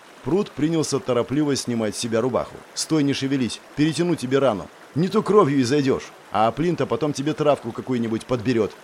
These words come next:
«Да ладно тебе, еле капает кровь-то», поморщился Торг,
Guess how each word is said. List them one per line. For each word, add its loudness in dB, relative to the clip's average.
«Да 4
ладно 4
тебе, 0
еле 4
капает 0
кровь-то», -4
поморщился -2
Торг, -2